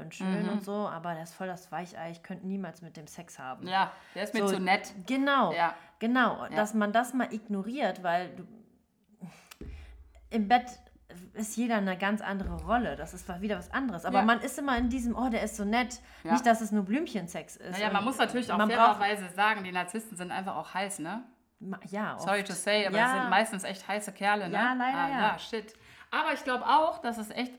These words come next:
Speaker 2: wie du sagst, es geht darum, seine Energie umzubauen, sein System umzubauen und
Speaker 1: Mhm.
Speaker 2: rauszukommen aus diesem, ja, wirklich sehr heißen, aber leider auch nur Dopaminkicks seienden Typen,
Speaker 1: Mhm.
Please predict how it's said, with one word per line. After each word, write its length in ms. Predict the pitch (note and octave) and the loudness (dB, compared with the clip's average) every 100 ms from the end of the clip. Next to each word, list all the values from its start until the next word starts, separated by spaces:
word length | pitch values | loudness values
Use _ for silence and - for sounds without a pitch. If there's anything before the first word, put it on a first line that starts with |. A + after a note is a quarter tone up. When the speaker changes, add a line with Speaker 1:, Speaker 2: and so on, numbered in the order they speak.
| - | -16
Speaker 2:
wie 260 | D#3+ G3+ C#4 | -8 -2 0
du 100 | A#3 | 0
sagst, 420 | A3+ B3 C4 - | 0 2 0 -4
es 120 | F#3+ | -10
geht 180 | G#3+ G#3 | -8 -2
darum, 500 | G3+ G#3 G#3 G#3 G#3 - | 0 0 -2 -4 -4 -8
seine 360 | E3+ F#3+ G#3+ - | -4 -2 -2 -4
Energie 400 | G3 F#3 G3+ - | -6 -6 -10 -2
umzubauen, 800 | A3 B3+ - F3 D#3 D3 D3 D#3 | 0 0 0 -6 -2 -2 -2 -4
sein 200 | F3+ F#3+ | -4 -4
System 400 | F#3 - F#3+ F#3+ | -8 -6 -8 -6
umzubauen 800 | G3 G#3+ - D3+ C#3+ A#2+ G#2+ A2 | -4 -4 -6 -8 -6 -6 -8 -10
und 160 | E3 G3 | -6 -2
Speaker 1:
Mhm. 80 | |
Speaker 2:
rauszukommen 760 | E3 G#3 C4 F#3+ G#3+ - D#3+ E3 | 2 0 -2 -6 -8 -4 -4 -4
aus 360 | - F3+ G3 - | -4 -4 -6 -10
diesem, 400 | F3 E3 D#3 D3 - _ _ _ _ _ | -10 -6 -6 -8 -16 _ _ _ _ _
ja, 260 | F3+ G3+ F3 | 2 2 0
wirklich 300 | A3 G#3 G3 | -4 -6 -4
sehr 260 | F3+ F#3+ | -2 -2
heißen, 360 | F3+ A3+ B3 G3+ | 0 -2 -2 -4
aber 180 | - F3 | -4 -4
leider 320 | F3+ G#3+ G#3 | -2 -2 -2
auch 100 | F3+ | -4
nur 120 | F#3+ | -6
Dopaminkicks 880 | F#3 G3 F3+ F3+ G#3+ G#3+ - F#3+ - | -8 -8 -8 -4 -4 -6 -10 -14 -12
seienden 460 | E3 D#3+ E3+ E3 D3+ | -6 -6 -6 -8 -10
Typen, 360 | - F#3 A3+ C#4 | -12 -8 -8 -2
Speaker 1:
Mhm. 560 | G#3+ G3 F3 F3 G#3 | -2 -2 -2 -6 -8